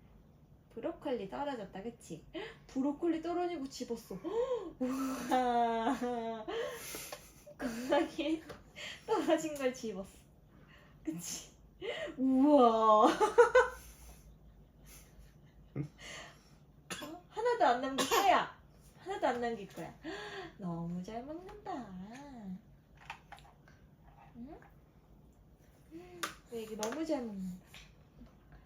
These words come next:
아이고, 맛있어. 아이고. 어, 알았어, 알았어, 알았어, 알았어. 알았어, 알았어. 아이고, 고객님. 승질 좀 죽이시고.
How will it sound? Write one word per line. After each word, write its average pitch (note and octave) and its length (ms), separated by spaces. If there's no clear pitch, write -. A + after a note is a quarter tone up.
아이고, E4 1040
맛있어. E4 680
아이고. E4 680
어, D4 180
알았어, D4+ 280
알았어, - 0
알았어, A#3+ 400
알았어. - 200
알았어, C4 380
알았어. - 420
아이고, E4 260
고객님. C#4+ 500
승질 D4+ 340
좀 C4 160
죽이시고. A#3 520